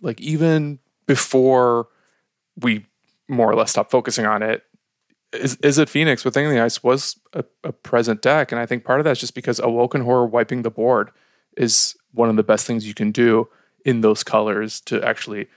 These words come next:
manage the battlefield in a, in a good way. So if, if you like, if you like more mid-rangey matchups, I, I think there's something to Pioneer in that regard.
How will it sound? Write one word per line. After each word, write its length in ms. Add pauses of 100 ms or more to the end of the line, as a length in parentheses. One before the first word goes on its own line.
(300)
manage 360
the 40
battlefield 540
in 100
a, 80 (140)
in 100
a 80
good 140
way. 220
So 320 (540)
if, 200
if 140
you 100
like, 320
if 100
you 60
like 160
more 80
mid-rangey 420
matchups, 480
I, 220
I 20
think 280
there's 180
something 380
to 220
Pioneer 640
in 120
that 160
regard. 320